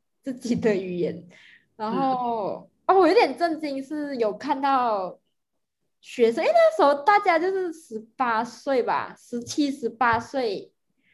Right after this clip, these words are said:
Speaker 2: 嗯。
Speaker 1: 然后就会，我就，你就会看到真是有人在走廊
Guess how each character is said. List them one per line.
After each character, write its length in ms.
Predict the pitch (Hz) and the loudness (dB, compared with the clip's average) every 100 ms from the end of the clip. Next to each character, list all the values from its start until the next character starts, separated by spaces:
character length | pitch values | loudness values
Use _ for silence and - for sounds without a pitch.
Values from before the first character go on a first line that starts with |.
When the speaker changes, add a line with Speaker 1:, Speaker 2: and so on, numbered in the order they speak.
| _ _ | _ _
Speaker 2:
嗯。 140 | 202 180 | -10 -6
Speaker 1:
然 120 | 294 | -2
后 380 | 392 466 415 285 | 0 2 2 -2
就 680 | - _ _ _ _ - | -10 _ _ _ _ 0
会， 20 | 453 403 - _ _ _ - | 0 0 -8 _ _ _ -8
我 100 | 277 | 0
就， 80 | 453 - _ _ _ _ _ _ _ - | 0 -2 _ _ _ _ _ _ _ -6
你 160 | 285 | 2
就 100 | 381 | 6
会 80 | 453 | 6
看 220 | 466 440 | 6 2
到 160 | 415 359 | 4 2
真 200 | 320 311 | 0 0
是 100 | 359 | 2
有 140 | 285 196 | 2 2
人 120 | 196 | 0
在 140 | 269 | 0
走 280 | 262 233 175 | -2 -4 -4
廊 340 | 170 180 190 | -4 -6 -10